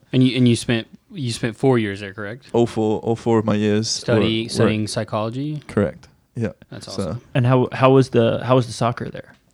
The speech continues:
Speaker 2: Um, it was very good. Um, three of the four years we won the conference title, uh, or the, the regular season, I should say.
Speaker 1: What's a, what's a bigger school you would have, you would have played there?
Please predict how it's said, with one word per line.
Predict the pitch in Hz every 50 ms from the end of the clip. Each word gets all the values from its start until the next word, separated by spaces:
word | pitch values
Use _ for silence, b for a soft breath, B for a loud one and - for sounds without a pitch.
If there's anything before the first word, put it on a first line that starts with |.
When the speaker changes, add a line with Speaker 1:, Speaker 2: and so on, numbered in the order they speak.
| _ _ _ -
Speaker 2:
Um, | - 131 123 113 120 123 107
it | - 151
was | 156 135
very | 120 135 143 117
good. | 110 120 123 104 - _ b b b b b b b b b
Um, | - 110 104 104 107 104 104 104 104 98 101 104 104 82 - - _ _ _
three | - 127 127
of | 120 113
the | 107
four | - - 113 110
years | 110 110 113 110 -
we | 107
won | 104 104 104 107 104 107 107 107
the | 175 104 101 98 107 101 104 101 101 101 92 85 _ _ _ _
conference | - - 113 101 - - 107 - - - -
title, | - - 107 104 107 110 113 123 - _ _ -
uh, | 110 104 95 -
or | - 110
the, | 104 104 101 87 107 - _ _ -
the | 113
regular | 104 104 104 110 110 - 98
season, | 104 - 107 101 107 107 104 110 120 131 _
I | - -
should | 113 - 98 98
say. | - 104 113 147 - _ _
Speaker 1:
What's | - 143 143 - 156
a, |
what's | 131 143 143 -
a | 151
bigger | 127 135 131 123 127
school | - - - 123 113 110
you | 107 104 104
would | 101 104
have, | 107 -
you | 117 120 113 107 113 113 110
would | 107 104
have | 98 -
played | - 113 104 98 104
there? | 98 - - 107 -